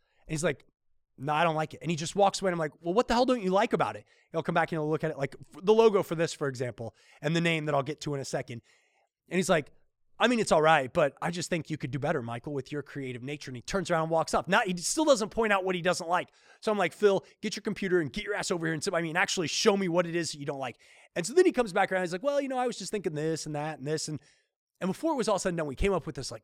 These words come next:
really great logo, logo that really represented the brand, the new brand. And, and so anyway, Phil's gonna be here sometimes. I'm gonna grab some other guys that are in my world on a regular basis. Um, they're gonna be on here, but we're also gonna be doing some different things with some other influencers that I know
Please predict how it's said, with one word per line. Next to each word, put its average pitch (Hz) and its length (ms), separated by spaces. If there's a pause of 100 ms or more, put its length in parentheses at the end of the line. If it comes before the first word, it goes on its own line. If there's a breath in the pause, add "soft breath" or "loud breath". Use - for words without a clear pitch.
really 208 400
great 156 260
logo, 143 340 (120)
logo 147 300
that 131 180
really 185 220
represented 143 500
the 123 80
brand, 127 420 (280)
the 147 140
new 143 200
brand. 131 420 (640 soft breath)
And, 151 360 (1160)
and 185 200
so 196 120
anyway, 127 380 (240)
Phil's 196 300
gonna 185 140
be 139 100
here 113 120
sometimes. 104 460
I'm 160 60
gonna 208 100
grab 175 200
some 147 140
other 175 200
guys 180 260
that 165 100
are 175 80
in 170 60
my 165 120
world 170 260
on 160 80
a - 20
regular 160 360 (280)
basis. 170 540 (320 soft breath)
Um, 131 440
they're 165 140
gonna 170 140
be 165 100
on 156 100
here, 151 160
but 147 160
we're 160 120
also 226 640
gonna 156 160
be 147 100
doing 160 320
some 151 240
different 165 360
things 147 240
with 151 100
some 151 180
other 147 200
influencers 147 580
that 147 100
I 135 80
know 135 340